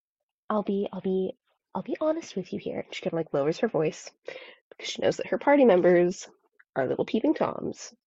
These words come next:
respectfully. Um, and she says, "Do you remember the bugbear that you sort of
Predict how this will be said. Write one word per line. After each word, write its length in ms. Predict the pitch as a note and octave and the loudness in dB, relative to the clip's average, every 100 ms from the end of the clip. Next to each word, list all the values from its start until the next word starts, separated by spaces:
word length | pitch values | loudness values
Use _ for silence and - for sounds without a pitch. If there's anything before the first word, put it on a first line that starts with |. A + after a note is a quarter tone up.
| _ _ _ - | _ _ _ 0
respectfully. 640 | - - - - - - - - - - - _ _ D#3 | 2 2 -2 0 0 0 -4 -12 -20 -20 -20 _ _ 2
Um, 560 | C#3+ G#2 D2+ A#2+ G3 _ _ _ _ _ _ _ _ _ _ F3 | 4 4 2 -2 -4 _ _ _ _ _ _ _ _ _ _ -2
and 220 | C#3+ D#3 | 0 -2
she 120 | - | -6
says, 520 | - C#3 A#2+ - - - _ - - - _ _ _ _ _ _ _ _ _ - - | -4 -4 -4 -6 -10 -20 _ -20 -20 -20 _ _ _ _ _ _ _ _ _ -20 -10
"Do 100 | A3+ | -2
you 460 | D4+ F#4+ G4 G4+ G4+ _ | 2 4 4 2 -2 _
remember 300 | C4+ C4 C4 | 2 4 2
the 100 | C4+ | -2
bugbear 640 | - G#3 G#3 A#3 A3 A3 A3 | -2 -2 0 0 0 0 -4
that 120 | - | -4
you 380 | F#3 F#3 F3+ - _ _ _ _ - | -2 -2 -2 -4 _ _ _ _ -16
sort 260 | - B3 G3+ | -4 0 2
of 240 | F#3 F3+ | 0 -2